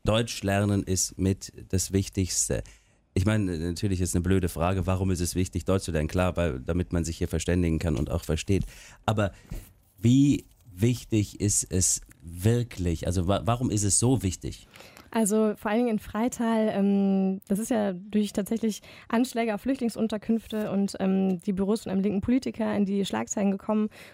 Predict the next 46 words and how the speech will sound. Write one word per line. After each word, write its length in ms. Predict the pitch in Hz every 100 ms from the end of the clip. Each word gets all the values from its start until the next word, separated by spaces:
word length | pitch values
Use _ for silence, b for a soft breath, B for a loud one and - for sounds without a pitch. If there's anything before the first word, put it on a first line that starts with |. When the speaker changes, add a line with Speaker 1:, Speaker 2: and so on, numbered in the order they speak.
| -
Speaker 2:
Und 120 | 196
gerade 260 | 185 226
in 140 | 233 214
Freital 560 | - 202 240 269 214 208
haben 140 | 208
wir 60 | 196
gemerkt, 360 | 190 202 220
dass 140 | 208 -
die 100 | 202
Menschen 460 | 196 220 - 220
einfach 260 | 202 214 196
in 140 | 208
Kontakt 560 | - 202 - - 262 -
kommen 300 | - 180 175
wollen 220 | 180 180
mit 140 | 185
ihrem 180 | 208 190
Umfeld. 520 | - 277 302 185 170
Also 280 | 185 190 208 208 B B B -
die 140 | 202
Geflüchteten, 440 | 202 277 294 254
die 60 | 220
dort 180 | 202 202
in 60 |
der 100 | 202 -
Unterkunft 460 | 277 269 254 240
leben, 200 | 240 240
in 60 | 226
der 160 | 214
wir 140 | 202 196
waren, 300 | 202 214 226 B B B
hatten 200 | 226 254
einfach 260 | 233 247 247
das 140 | 240
Bedürfnis, 460 | 220 202 254 262 247
sich 160 | 226
vorzustellen 680 | - 330 - 220 - 190 196
und 120 | 202
den 100 | 214
Menschen 260 | 220 247 -
und 100 | 233
den 80 | 214
neuen 160 | 226
Nachbarn 340 | 240 240 - 233
zu 120 | -
sagen, 460 | 233 233 226 226